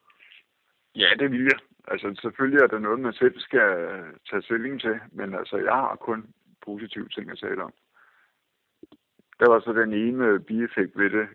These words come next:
kan man sige. Jeg fik indopereret stent, og det gjorde så, at jeg skulle holde mig i ro i en fire-fem uger, hvor jeg ikke måtte få pulsen op. Og, og det gjorde så, at min træning, øh, i forbindelse med stamceller, den, øh, blev sat på hold, og jeg mistede noget af det muskelkraft og alt det, jeg havde opbygget.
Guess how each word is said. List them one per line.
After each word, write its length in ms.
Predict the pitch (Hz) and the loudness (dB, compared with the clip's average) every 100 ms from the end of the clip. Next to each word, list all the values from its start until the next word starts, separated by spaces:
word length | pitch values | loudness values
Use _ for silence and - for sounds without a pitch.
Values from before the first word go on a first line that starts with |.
| _ | _
kan 100 | 101 | -8
man 100 | 92 | -8
sige. 300 | - 98 95 | -8 -6 -2
Jeg 80 | 92 101 | -2 -2
fik 120 | 101 | -4
indopereret 560 | 98 120 101 90 71 - | -4 -4 0 0 0 -2
stent, 300 | - 117 - | 0 0 -2
og 100 | 87 | -6
det 160 | 98 | -6
gjorde 220 | - 104 107 | 0 0 0
så, 120 | 107 92 | -2 -2
at 60 | |
jeg 120 | 92 85 | -4 -6
skulle 260 | - 85 | -6 -2
holde 140 | 98 107 | 0 0
mig 120 | 101 | -4
i 80 | 92 | -2
ro 200 | 101 104 | -4 -4
i 100 | 95 95 85 | -6 -8 -8
en 180 | 85 85 | -14 -8
fire-fem 400 | 104 90 107 110 | -6 0 -2 -2
uger, 260 | 104 107 104 _ - _ _ | 0 0 0 _ -20 _ _
hvor 100 | 98 | -6
jeg 80 | 92 | -4
ikke 140 | 113 | -4
måtte 140 | 95 - | -8 -10
få 80 | 101 - | -12 -8
pulsen 300 | 110 - 110 | -8 -2 2
op. 200 | 92 - _ _ _ _ _ - | 0 0 _ _ _ _ _ -4
Og, 260 | 92 - | -2 0
og 120 | 92 | -4
det 100 | 98 | -4
gjorde 260 | 95 101 95 | 0 0 0
så, 100 | 98 | 2
at 120 | 90 95 | 0 -2
min 140 | 92 - | -14 -6
træning, 380 | 98 104 104 107 107 _ _ | -4 -4 -6 -10 -16 _ _
øh, 240 | 90 92 90 | -10 -8 -10
i 80 | 95 | -12
forbindelse 380 | - - 82 - | -10 -10 -12 -14
med 80 | 90 | -14
stamceller, 560 | - 90 - 101 - - _ - | -6 -6 -4 -6 -6 -10 _ -10
den, 140 | 90 87 87 | -8 -8 -8
øh, 180 | 85 80 - _ _ _ - | -8 -10 -14 _ _ _ -20
blev 120 | - - | -14 -6
sat 200 | 98 - | -4 -4
på 80 | 92 92 | 0 4
hold, 140 | 101 - | 4 2
og 80 | 87 | -4
jeg 80 | 87 | -4
mistede 360 | 98 98 - 95 | -6 -8 -8 -10
noget 280 | 92 90 90 | -8 -6 -8
af 60 | - | -10
det 80 | |
muskelkraft 680 | - - - - - 85 - | -12 -12 -14 -14 -12 -12 -12
og 60 | - | -14
alt 120 | - | -12
det, 100 | - | -8
jeg 100 | 98 | -6
havde 180 | 98 - | -6 -8
opbygget. 380 | - 98 80 | -10 -10 -10